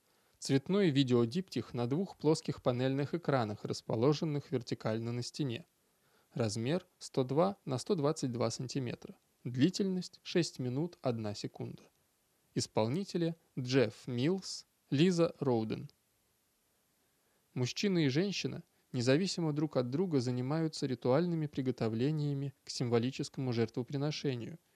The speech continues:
необходимому для их перевоплощения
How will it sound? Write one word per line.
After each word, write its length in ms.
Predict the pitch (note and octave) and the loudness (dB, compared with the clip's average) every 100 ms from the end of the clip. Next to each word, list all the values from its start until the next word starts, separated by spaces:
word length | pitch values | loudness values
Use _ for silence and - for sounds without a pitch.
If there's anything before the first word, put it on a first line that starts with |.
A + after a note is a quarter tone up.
| _ - | _ -8
необходимому 960 | A2 G#2 - A2+ A2 D3 D#3+ A#2 A2+ | -2 -2 0 -2 2 4 4 0 -2
для 240 | A#2 A2+ G#2+ | -4 -2 -2
их 260 | C3 D#3+ | -2 -4
перевоплощения 1080 | - C3 A#2 A#2 - A2 - D#3 D#3+ D3 D#3 | -2 0 2 0 0 -2 -2 -4 -2 -2 -6